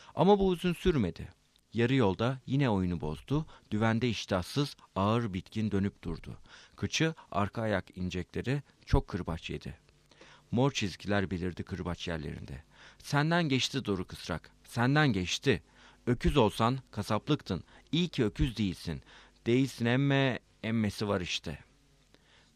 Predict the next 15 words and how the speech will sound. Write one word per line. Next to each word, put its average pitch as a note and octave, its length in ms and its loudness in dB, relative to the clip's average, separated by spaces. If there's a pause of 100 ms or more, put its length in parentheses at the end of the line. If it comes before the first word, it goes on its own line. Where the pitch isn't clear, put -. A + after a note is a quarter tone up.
(140)
Üç. - 280 0 (1700)
Güneş F#3+ 340 4
yine G3 180 4
sırtından A2+ 460 0
yüreğine G2+ 480 4
girdi. E2+ 360 -6 (280)
Bir E3+ 120 6
hoş F#3 280 4
oldu G2 220 2
içi. E2 300 -4 (300)
Dönüp B2+ 280 4
yaklaşmakta G#2+ 680 2
olan G#2+ 220 4
hayvanlara G2 560 2
baktı, C#3 400 0